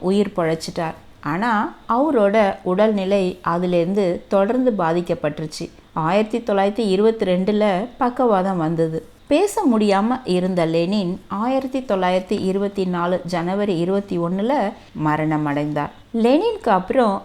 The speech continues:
ஸ்டாலின் ஆட்சிக்கு வந்தார். அவர்தான் லெனின் உடலை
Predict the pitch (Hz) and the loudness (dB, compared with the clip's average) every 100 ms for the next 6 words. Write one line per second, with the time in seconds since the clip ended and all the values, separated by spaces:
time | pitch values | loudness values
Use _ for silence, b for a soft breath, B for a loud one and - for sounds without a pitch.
0 | - - 226 202 233 214 196 - 175 165 | -12 -8 0 2 4 2 0 -2 -2 -2
1 | - 156 160 156 156 151 143 - - - | -4 -4 -2 0 0 0 -2 -6 -20 -6
2 | 147 160 180 240 277 226 330 - 180 190 | -4 -2 0 2 2 2 -2 -6 -2 0
3 | 214 247 - 175 190 202 | 2 0 -2 0 4 4